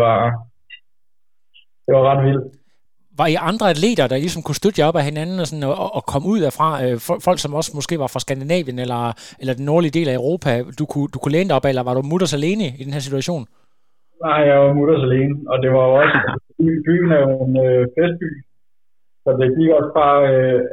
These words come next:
Speaker 1: at det var kæmpe, øh, der var gay parade dernede, da jeg var, øh, da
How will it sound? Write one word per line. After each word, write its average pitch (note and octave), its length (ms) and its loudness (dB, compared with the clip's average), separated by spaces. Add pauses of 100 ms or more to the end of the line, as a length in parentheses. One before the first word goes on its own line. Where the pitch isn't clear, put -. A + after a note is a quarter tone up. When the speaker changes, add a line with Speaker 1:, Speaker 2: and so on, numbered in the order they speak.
(120)
Speaker 1:
at B2 80 0 (100)
det C3 180 2
var B2 160 2 (680)
kæmpe, E3+ 260 2 (160)
øh, B2+ 280 4 (320)
der C3+ 120 0
var B2+ 140 2
gay D3 220 2
parade C#3+ 380 2
dernede, C#3+ 400 0 (320)
da C#3 40 -2 (100)
jeg C3+ 140 2
var, C#3+ 120 4 (420)
øh, B2 140 0 (240)
da - 40 -4